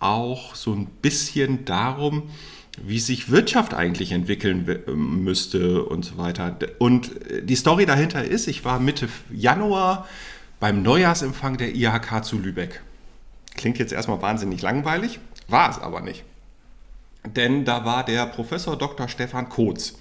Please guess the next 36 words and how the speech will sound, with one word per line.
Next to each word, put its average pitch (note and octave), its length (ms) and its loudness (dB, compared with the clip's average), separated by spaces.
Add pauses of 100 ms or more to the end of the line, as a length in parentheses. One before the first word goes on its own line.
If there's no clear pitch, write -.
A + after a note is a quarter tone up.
(460)
Und F2+ 140 -8
das B2+ 140 -4
ist D3 140 -8
der A2 80 -2
Direktor E3 600 -6
vom G2 220 -8
Forschungszentrum D3 1160 -4
Konjunktur A2 920 -2
und F#2+ 200 -8
Wachstum - 480 -4
in A#2 140 -2
Kiel. F#2+ 320 -6 (680)
Klingt G2+ 240 -4
langweilig? B2+ 600 -2 (400)
Nee, A#2+ 260 0
war's E3 260 -2
nicht. - 260 -6 (480)
Der A2+ 160 6
hat C#3 180 0
nämlich C3 300 -2
da B2 280 -4
eine A#2+ 200 -4
Dreiviertelstunde C#3 760 -6
oder A#2+ 160 -4
fast - 240 -10
eine B2 100 -6
Stunde D3 360 -6
ein C3 120 -4
bisschen B2 320 -8
was B2 220 -8
über A2 280 -6
Konjunktur A2 600 2
und G2 160 -2
Wirtschaft A2+ 340 -4
erzählt. G#3 480 -10 (680)
Und C#3 540 4